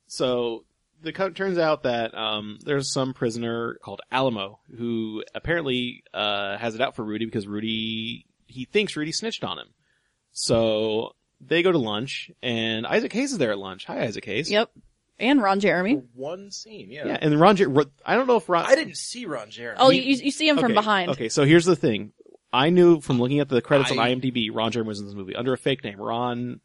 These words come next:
Speaker 1: Hyas or something like that. If you,
Speaker 3: Okay.
Speaker 1: the, if you see in the credits the name, like, one of, like, prisoner number one,
Speaker 2: Yeah.
Speaker 1: it says Ron and it starts with H.
Speaker 3: Sorry.
Speaker 2: And when
Speaker 1: That's
Speaker 2: the
Speaker 1: Ron Jeremy.
Speaker 2: the whole, like, scene starts, you see him from behind. You can tell because of his, like, bald halo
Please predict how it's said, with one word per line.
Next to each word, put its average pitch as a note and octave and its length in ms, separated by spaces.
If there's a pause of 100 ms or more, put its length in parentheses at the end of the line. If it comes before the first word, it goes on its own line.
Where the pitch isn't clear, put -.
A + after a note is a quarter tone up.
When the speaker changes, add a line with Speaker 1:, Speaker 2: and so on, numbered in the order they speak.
Speaker 1:
Hyas B2+ 280
or - 20 (100)
something F3 100
like E3 180
that. F3 220 (640)
If B2 120
you, C#3+ 100
Speaker 3:
Okay. C3+ 180
Speaker 1:
the, A#2 140
if B2 100
you A#2+ 80
see D3 160
in D#3 80
the C#3+ 60
credits C3 340
the B2+ 60
name, A2+ 340 (100)
like, A2 260
one A#2 120
of, G#2+ 60
like, G#2+ 120
prisoner B2+ 260
number C3 140
one, - 20 (120)
Speaker 2:
Yeah. F#3 80
Speaker 1:
it F3+ 40
says F#3+ 160
Ron A#2 400
and G#2+ 200 (100)
it G#2+ 80
starts - 180
with - 100
H. C3+ 160
Speaker 3:
Sorry. A2+ 140 (240)
Speaker 2:
And G#3+ 140
when A3+ 140
Speaker 1:
That's A3 100
Speaker 2:
the G3+ 220
Speaker 1:
Ron B2+ 160
Jeremy. A#2 380 (280)
Speaker 2:
the G#3+ 180
whole, A3 300
like, A3 180
scene G#3 380
starts, A3+ 340
you F#3 60
see G#3+ 240
him G3+ 120
from F#3+ 180
behind. F#3 380
You F3+ 60
can F3+ 140
tell G3+ 260
because F3+ 300
of F#3 80
his, F#3 140
like, F3 240
bald F3 400
halo F3+ 460